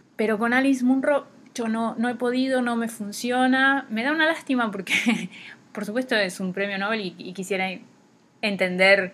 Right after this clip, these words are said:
la profundidad de sus cuentos, pero no, no sé, no funcionan, quizás no, no soy lo suficientemente inteligente <laughs> como para entenderlos, no lo sé, no, no,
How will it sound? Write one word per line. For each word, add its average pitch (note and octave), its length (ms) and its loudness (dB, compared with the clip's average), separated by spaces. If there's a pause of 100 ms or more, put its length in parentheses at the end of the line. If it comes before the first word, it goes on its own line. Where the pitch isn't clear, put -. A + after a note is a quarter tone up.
(120)
la F3+ 140 0
profundidad F#3 540 0
de F#3+ 80 4
sus F#3 140 -8
cuentos, F3+ 420 -6
pero D4 180 -4
no, D4+ 160 -2
no C#4 340 -2
sé, B3 180 0
no A3 120 -6
funcionan, A#3 680 -2
quizás F#3+ 320 -4
no, F#3+ 320 -10 (120)
no G#3 120 -4
soy G3+ 160 -4
lo G3 120 0
suficientemente F#3+ 680 -6
inteligente F#3+ 500 2
<laughs> - 20 -2
como A3 160 0
para F#3 160 2
entenderlos, A3+ 440 0
no E4 120 0
lo D#4 100 -4
sé, G#3 220 -2
no, G3+ 200 -8
no, E3+ 160 -12